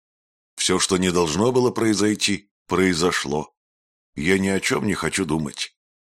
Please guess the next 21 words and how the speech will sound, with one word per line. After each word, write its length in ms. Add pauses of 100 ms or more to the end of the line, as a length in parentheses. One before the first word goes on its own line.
(120)
Не 160
хочу 320
выяснять, 680
как, 360
откуда, 420
почему. 580 (640)
Если 400
я 140
задумаюсь, 760
чудо 320
упорхнёт. 1000 (580)
Луна 340
станет 400
свечой, 680
дом 240
картоном 680
и 100
мешковиной, 880 (480)
кровь 360
клюквенным 680
соком. 480